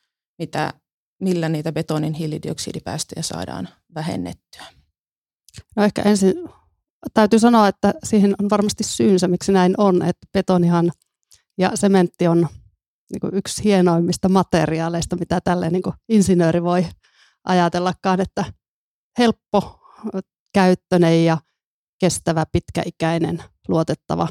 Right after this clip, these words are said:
Speaker 2: halpa. Vähän niin kuin kaikki kohdallaan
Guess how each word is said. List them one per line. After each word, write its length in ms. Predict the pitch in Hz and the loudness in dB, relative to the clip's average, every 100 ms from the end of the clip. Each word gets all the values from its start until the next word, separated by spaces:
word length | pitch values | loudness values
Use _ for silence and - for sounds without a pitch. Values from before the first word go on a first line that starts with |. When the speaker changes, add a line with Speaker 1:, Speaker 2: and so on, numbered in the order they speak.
| - - | -8 -8
Speaker 2:
halpa. 400 | - 170 - - - - | -4 -2 0 0 -2 -6
Vähän 220 | 190 185 208 | 0 2 4
niin 140 | 196 | 2
kuin 180 | 196 185 | 2 -2
kaikki 320 | 165 170 - - _ _ _ _ | -2 -6 -10 -16 _ _ _ _
kohdallaan 520 | - 165 170 165 185 | -2 0 0 0 0